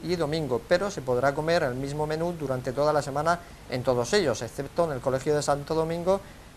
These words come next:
que solo se servirá el domingo. Martínez ha concretado que la selección de los participantes se ha hecho en función de la capacidad y aforo de los locales para que puedan acoger a los grupos de turistas.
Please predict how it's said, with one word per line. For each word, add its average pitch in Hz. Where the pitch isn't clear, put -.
que 135
solo 165
se 156
servirá 131
el 131
domingo. 123
Martínez 180
ha 175
concretado 170
que 170
la 170
selección 151
de 131
los 131
participantes 160
se 151
ha 156
hecho 160
en 180
función 175
de 170
la 147
capacidad 143
y 180
aforo 170
de 170
los 143
locales 170
para 156
que 143
puedan 185
acoger 165
a 170
los 139
grupos 160
de 147
turistas. 127